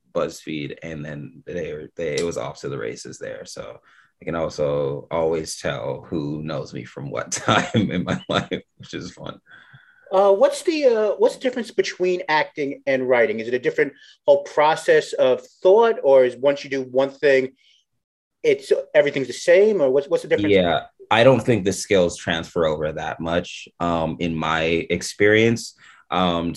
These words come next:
Speaker 1: to where when you're, honestly, you kinda have to turn your writer's brain off because you definitely don't wanna step on the writer's words whenever you're acting things. Um, certain, there are certain times when I felt like I've had, like, riffs that I wanted to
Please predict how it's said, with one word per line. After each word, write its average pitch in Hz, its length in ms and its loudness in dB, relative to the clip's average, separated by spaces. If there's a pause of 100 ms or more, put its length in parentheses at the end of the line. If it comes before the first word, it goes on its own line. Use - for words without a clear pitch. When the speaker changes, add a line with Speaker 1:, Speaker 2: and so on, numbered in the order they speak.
Speaker 1:
to 92 160 0
where 85 680 2 (460)
when 95 260 0
you're, 85 680 0 (140)
honestly, 123 440 0
you 92 200 -2
kinda 95 220 -6
have 85 160 -4
to 82 80 -10
turn 90 320 -2
your 82 140 0
writer's 80 380 -4
brain 78 460 -6
off 90 560 -2
because 80 300 -6
you 80 120 -10
definitely 85 400 -2
don't 78 240 -6
wanna 87 240 -6
step - 380 -8
on 80 160 -8
the 80 120 -6
writer's 80 680 -6
words 92 580 2
whenever 82 320 -6
you're 80 140 -6
acting 104 500 -6
things. 151 480 -6 (340)
Um, 85 360 -4
certain, 73 680 -4
there 90 180 2
are 87 40 0
certain 85 280 0
times 85 420 -4
when 80 80 -2
I 80 100 -6
felt 78 220 -4
like 78 180 -6
I've 78 140 -6
had, 82 340 -10
like, 78 260 -6
riffs 78 420 -8
that 76 140 -2
I 82 80 -4
wanted 82 320 -6
to - 280 -8